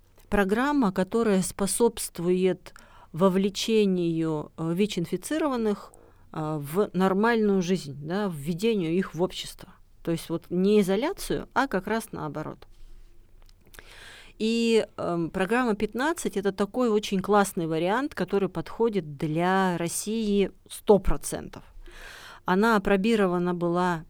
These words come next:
не только в больших городах. Первую апробацию она прошла в Томске, вот, получила плюсики везде. И в Горно-Алтайске она проведена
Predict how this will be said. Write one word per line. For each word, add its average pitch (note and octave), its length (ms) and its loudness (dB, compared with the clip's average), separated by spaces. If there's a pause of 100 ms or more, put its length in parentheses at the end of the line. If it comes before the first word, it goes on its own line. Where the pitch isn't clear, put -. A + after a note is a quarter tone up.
не G3 240 -2
только E3+ 340 -2
в G#3 80 -6
больших A#3 340 -4
городах. B3+ 400 -2
Первую G#3 320 2
апробацию E3+ 500 -2
она E3 120 -4
прошла D#3+ 340 -6
в - 100 -12
Томске, G#3+ 600 0 (680)
вот, D#3+ 340 -4 (120)
получила F3+ 840 -2 (720)
плюсики B3 560 4 (100)
везде. C4+ 460 0 (640)
И A#3 200 2
в F3 80 -2
Горно-Алтайске A#3+ 840 2
она G3+ 200 2
проведена F#3 760 0